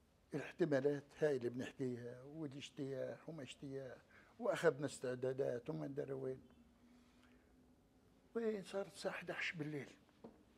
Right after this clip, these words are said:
قال: "أنا بدي أقول لكم حاجة". ما بتحكي لنا، بيحكي مصري. بيحكي مصري هي بصير.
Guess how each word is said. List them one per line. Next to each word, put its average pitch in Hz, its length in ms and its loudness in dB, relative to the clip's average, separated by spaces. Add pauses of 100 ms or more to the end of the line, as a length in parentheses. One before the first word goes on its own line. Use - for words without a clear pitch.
(680)
قال: 196 200 12
"أنا 202 260 10
بدي 180 180 6
أقول 208 240 10
لكم 196 300 10
حاجة". 151 420 10 (580)
ما 143 100 12
بتحكي 151 400 6
لنا، 196 140 4
بيحكي 170 440 6
مصري. 175 380 6 (1300)
بيحكي - 240 -4
مصري 165 300 2
هي 104 200 -6
بصير. 95 340 -14